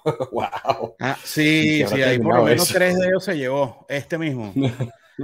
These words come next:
Speaker 2: Ese fue el
Speaker 1: Sí,
Speaker 2: que más
Speaker 1: tal
Speaker 2: me sorprendió a mí.
Speaker 1: Sí, sí, sí,
Speaker 2: Además
Speaker 1: porque
Speaker 2: que
Speaker 1: los
Speaker 2: se
Speaker 1: otros,
Speaker 2: puso en
Speaker 1: bueno.
Speaker 2: una, en una actitud de, de, ¿cómo se llama? De Grievous, pero con cuchillo.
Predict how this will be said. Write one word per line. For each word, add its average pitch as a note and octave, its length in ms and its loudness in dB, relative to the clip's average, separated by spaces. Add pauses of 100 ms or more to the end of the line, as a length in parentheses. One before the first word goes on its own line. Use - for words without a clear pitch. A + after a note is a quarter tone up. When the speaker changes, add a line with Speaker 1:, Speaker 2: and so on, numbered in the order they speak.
Speaker 2:
Ese E3 240 -2
fue G3+ 200 0
el G#3 100 -2
Speaker 1:
Sí, - 20 -12
Speaker 2:
que F#3+ 120 0
más F3 140 0
Speaker 1:
tal - 20 2
Speaker 2:
me F#3+ 60 0
sorprendió D#3+ 480 -2
a E3+ 40 -2
mí. C#3+ 220 -4 (1120)
Speaker 1:
Sí, - 200 -6
sí, G#2 120 -6
sí, G#2+ 120 -4
Speaker 2:
Además D#3+ 200 0
Speaker 1:
porque G3 60 -4
Speaker 2:
que F3+ 40 -2
Speaker 1:
los - 20 -2
Speaker 2:
se F#3+ 140 0
Speaker 1:
otros, - 0 -
Speaker 2:
puso D#3+ 260 0
en G3+ 80 2
Speaker 1:
bueno. G3+ 40 2
Speaker 2:
una, G#3+ 240 -2
en E3 140 0
una E3 160 0
actitud D#3+ 420 -2
de, C#3 760 -2
de, G#2+ 200 -10
¿cómo D#3 180 -8
se G3 120 -6
llama? F3+ 380 -2
De C3 200 -2
Grievous, C3+ 580 0
pero B2+ 200 -6
con B2 160 -10
cuchillo. A#2 480 -6